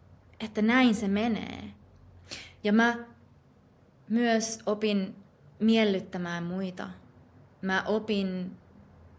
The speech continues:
myös sitä kautta varmistamaan rakkauden ja validaation, kun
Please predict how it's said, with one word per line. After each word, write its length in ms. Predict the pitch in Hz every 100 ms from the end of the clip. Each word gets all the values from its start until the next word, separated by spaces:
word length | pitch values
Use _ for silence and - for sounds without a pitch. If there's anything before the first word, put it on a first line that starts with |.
| - -
myös 360 | 202 214 208 208
sitä 240 | 254 302
kautta 640 | 294 202 185 185 - 180 170 - - - - -
varmistamaan 1080 | 196 220 233 208 185 - - 175 170 160 165
rakkauden 640 | 202 214 - 208 185 175
ja 120 | 175 170
validaation, 880 | 175 180 175 87 - 76 78 71 - - - - _ _ _ _ _ _ _ _ _ _ _ _ _ _ _ _ _ _ _ _ _ _ _ _ _ _ _ _ _
kun 520 | 214 208 196 185 185